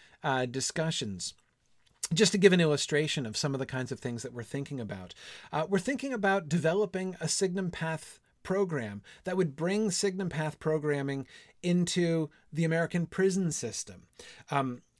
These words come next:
there are, there's a lot of need, right? Uh, to, to, to bring skills training to assist the transition back to the working world,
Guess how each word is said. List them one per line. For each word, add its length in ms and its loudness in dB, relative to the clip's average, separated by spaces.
there 360 4
are, 380 2
there's 220 4
a 60 6
lot 300 4
of 140 0
need, 400 0
right? 220 2
Uh, 160 0
to, 180 4
to, 160 2
to 160 2
bring 220 2
skills 460 2
training 480 -2
to 160 4
assist 580 2
the 100 2
transition 920 0
back 320 -2
to 120 -2
the 100 2
working 440 -2
world, 460 -8